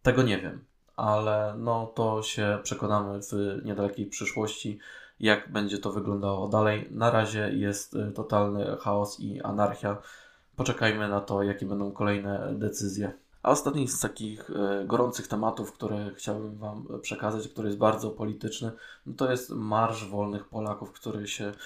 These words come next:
odbył pod siedzibą, e, T V P w Warszawie. I tutaj mamy też, e, problem, jak zawsze z tymi marszami. Z jakiegoś niewiadomego punktu widzenia, e,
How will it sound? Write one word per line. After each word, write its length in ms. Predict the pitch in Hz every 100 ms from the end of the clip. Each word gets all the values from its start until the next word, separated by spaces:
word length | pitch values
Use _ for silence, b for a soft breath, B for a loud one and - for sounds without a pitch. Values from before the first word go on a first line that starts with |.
| B B -
odbył 360 | 104 101 110 101
pod 240 | 110 107
siedzibą, 680 | - - 101 110 104 104 101
e, 240 | 107 104 101
T 120 | 107
V 280 | 101 104 101 -
P 220 | 104 120 B B B -
w 400 | 98 107 101 95
Warszawie. 760 | 101 101 - 110 104 110 107 120
I 380 | 139 139 135 123
tutaj 500 | - - 110 107 - 113
mamy 280 | 113 107 104
też, 380 | - - - 113
e, 120 | 110
problem, 540 | - - 110 107 113 - B B
jak 240 | 113 127 113
zawsze 260 | 113 117
z 60 | -
tymi 180 | 113 110
marszami. 760 | 107 - - 107 110 117 - - -
Z 100 | 113
jakiegoś 420 | 117 120 135 120
niewiadomego 560 | 120 117 120 123 120 113
punktu 580 | - 117 113 - 110 107 B B -
widzenia, 760 | 107 110 107 110 110 110 107 b b -
e, 400 | 107 107 110